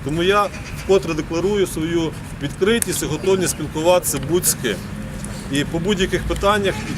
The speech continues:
і, і сприймати ваші ідеї і пропозиції. Стосовно того питання, яке ви говорите, звичайно, що все ті матеріали, які ви мені надали, я, е, по лінії правоохоронних органів ми вивчимо.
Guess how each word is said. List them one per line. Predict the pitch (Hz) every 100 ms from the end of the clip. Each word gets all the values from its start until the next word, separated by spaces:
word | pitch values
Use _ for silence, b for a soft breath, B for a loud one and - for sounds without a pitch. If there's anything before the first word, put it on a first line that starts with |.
| - 151
і, | 147
і | 151 151
сприймати | - 165 175 185 180
ваші | 170 170 - 156 147
ідеї | 139 170 156
і |
пропозиції. | 139 131 - 113 98 - - - B B B -
Стосовно | - - 220 226 202 190 208
того | 202 208
питання, | - 190 180
яке | 165 175
ви | 160
говорите, | 139 143 123 98 92 113
звичайно, | 139 220 214 180
що | - 170 - - -
все | - 202 190 - - -
ті | 208
матеріали, | 202 185 180 170 160
які | - 165
ви | 165
мені | 165 165
надали, | 160 170 147 131 120 123
я, | 160 165 143 - - - - 127
е, | 131 127 123 - - - - -
по | 175
лінії | 208 190 175
правоохоронних | 175 170 - 185 180 170 180
органів | 180 165 151 160
ми | 175 156 120 - - -
вивчимо. | 185 170 143 143